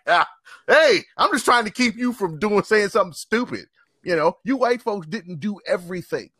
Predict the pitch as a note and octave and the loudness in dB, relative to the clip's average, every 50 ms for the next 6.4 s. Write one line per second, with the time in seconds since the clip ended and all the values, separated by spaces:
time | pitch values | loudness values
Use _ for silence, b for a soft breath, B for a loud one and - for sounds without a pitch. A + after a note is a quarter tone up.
0 | _ _ _ _ _ _ _ _ - G#3+ A#3+ D#3 - D4 C4+ E3+ D#3 C#3+ B2 A2 | _ _ _ _ _ _ _ _ 0 0 0 2 2 0 0 0 -2 -8 -14 -18
1 | F#2+ F2 E2+ E3+ A#3 G#3 - C#3 G#2 - _ _ _ _ _ _ _ _ _ _ | -14 _ -4 -2 -2 -4 -6 -12 -20 -20 _ _ _ _ _ _ _ _ _ _
2 | _ _ _ _ _ _ - F#3 G3+ G#3+ G#3+ G#3 A#3 B3+ C4+ C4 - A#3+ A3 A3 | _ _ _ _ _ _ 0 2 2 4 4 4 4 4 4 2 2 0 0 0
3 | - F3 F3+ G#3+ A3+ G3+ F3+ A3 A3+ A3+ A3 G3 A3 G#3+ G#3+ E3+ D3 A3 B3 - | 0 0 0 0 0 0 -2 0 2 2 2 2 0 -6 -6 -6 -6 -6 -6 -6
4 | A#3+ A#3 G#3+ - - A3+ A3 A#3 A#3 A3 F#3 C3 G2+ E2 C#2 - - - _ _ | -8 -10 -8 -6 -2 0 2 2 2 2 0 -4 -4 -6 -10 -16 -20 -20 _ _
5 | _ _ _ _ _ _ - C4+ D4 C#4 C#4+ C#4 C4+ C#4 C4+ C4+ C4+ C4+ C#4 A#3 | _ _ _ _ _ _ 0 0 2 6 6 8 8 8 6 6 4 2 0 -2
6 | - A#3+ G#3+ E3 B2 G#2 D2+ _ | -6 -12 -12 -12 -16 -20 -20 _